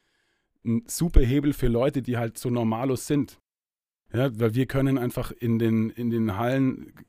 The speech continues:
Klamotten sortieren, wir können hier, ähm, politische Informationsarbeit machen, wir können Spenden sammeln, die dann die Profis vor Ort einsetzen.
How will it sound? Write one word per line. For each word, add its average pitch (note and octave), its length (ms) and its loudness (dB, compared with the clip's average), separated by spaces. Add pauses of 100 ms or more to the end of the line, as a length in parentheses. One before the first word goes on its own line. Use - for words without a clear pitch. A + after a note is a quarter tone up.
(100)
Klamotten B2+ 380 0
sortieren, A#2+ 440 -2
wir A2 120 -2
können A2+ 360 0 (400)
hier, C3 320 2 (240)
ähm, A2+ 460 2
politische A2+ 420 4
Informationsarbeit A2+ 880 -2
machen, A2+ 280 -4
wir G#2 80 -4
können G#2+ 280 -2
Spenden A#2+ 380 -2
sammeln, A2+ 320 -2
die A2+ 120 -6
dann A2 180 -2
die A2+ 80 -2
Profis C#3 500 -6
vor A#2 160 -2
Ort A2+ 220 -4
einsetzen. - 560 -12